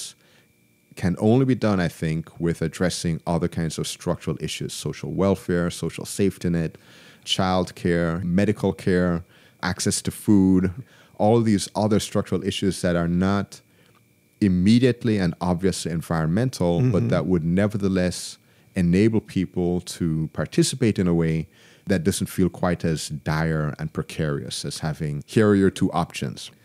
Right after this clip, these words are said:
Speaker 1: Starve or, you know,
Speaker 2: <laughs>
Speaker 1: live in this hellhole, but can pay the rent."
Speaker 2: And the way that you're describing it underscores just how complex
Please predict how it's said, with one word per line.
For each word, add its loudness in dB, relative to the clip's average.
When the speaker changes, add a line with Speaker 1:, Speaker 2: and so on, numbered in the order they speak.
Speaker 1:
Starve 0
or, 2
you 0
know, 0
Speaker 2:
<laughs> 2
Speaker 1:
live 4
in 4
this 0
hellhole, 0
but -4
can -4
pay -8
the -10
rent." -12
Speaker 2:
And 2
the 6
way 6
that 2
you're 4
describing 0
it -2
underscores 2
just 0
how 0
complex -4